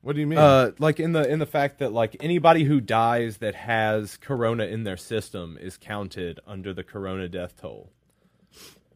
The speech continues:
Speaker 2: That's why those numbers seem so big, but they're not really.
Speaker 1: So, yeah, I'm trying not to write about it, but it keeps coming up.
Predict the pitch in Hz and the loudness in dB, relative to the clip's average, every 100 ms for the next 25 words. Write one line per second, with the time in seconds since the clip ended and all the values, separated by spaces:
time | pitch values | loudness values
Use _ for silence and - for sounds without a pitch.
0 | _ _ _ _ _ _ _ _ _ 113 | _ _ _ _ _ _ _ _ _ -2
1 | 110 131 117 107 98 101 101 92 - 98 | 0 0 0 0 -4 -6 -6 -8 -10 -12
2 | 90 - 90 82 90 71 65 - - 98 | -12 -8 -8 -6 -8 -8 -12 -20 -20 -14
3 | 95 95 92 90 92 - - 60 60 55 | -12 -10 -12 -10 -10 -10 -14 -18 -18 -20
4 | - _ _ _ _ _ _ _ _ _ | -20 _ _ _ _ _ _ _ _ _
5 | - 185 196 196 185 _ _ _ _ _ | -8 -4 -2 -2 -6 _ _ _ _ _
6 | _ _ - - - - 160 190 240 240 | _ _ -20 -20 -12 0 2 4 0 0
7 | 202 139 117 120 147 - 151 160 156 151 | 0 2 0 0 -4 -4 4 6 6 6
8 | 165 156 - 123 120 - - 135 - - | 6 4 0 -4 -4 -6 -8 -8 -12 -8
9 | 135 120 104 101 98 | -4 -4 -4 -6 -10